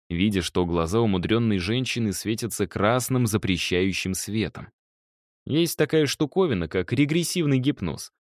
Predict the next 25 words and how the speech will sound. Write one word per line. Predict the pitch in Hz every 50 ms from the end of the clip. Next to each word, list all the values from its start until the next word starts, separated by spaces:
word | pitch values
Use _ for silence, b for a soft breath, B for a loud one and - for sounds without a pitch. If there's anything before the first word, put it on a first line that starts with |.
| _ _ _ _ _ - -
Этот | 110 110 135 123 -
мощный | 156 175 196 202 - - 170 165
инструмент | 160 147 - - - 135 139 151 165 156 107 -
воздействия | 85 82 80 76 69 78 107 127 127 - - - 95
на | 87 87 82
человеческое | - - 80 78 85 110 110 - - - - 104 98
подсознание — | - - 90 - - 87 82 76 92 117 139 135 98 73 71 - _ _ _ _ _ -
отпирает | 107 120 123 - - 170 185 190 180 160 120 -
хранилище | - 123 135 147 156 156 143 135 120 - 123 117
памяти, | 120 - 151 156 147 113 85 78 - 85
выдавая | 82 95 101 117 120 127 135 127 120
нужную | 123 127 127 117 107 113 110
информацию. | 107 101 117 117 113 110 87 73 - - - 65 69 82 - _ _ _ _ _ _ _ -
Надо | 104 123 160 196 185 175 156
только | - 180 180 165 - 147 131
погрузить | - - 139 135 139 143 143 151 190 175 -
человека | - - 147 151 156 170 185 156 - 143
в | 123 120
глубокий | 131 147 147 139 147 175 175 - - 139
гипнотический | 123 123 127 120 131 120 117 - 170 151 - - - - 131 117
транс | - - 151 175 185 160 - -
и | 165
правильно | 147 - 170 185 202 202 202 190 180
сформулировать | 160 - - 147 143 143 139 135 156 165 170 165 156 139 - 143
вопросы. | 147 139 131 - 170 165 139 - - - -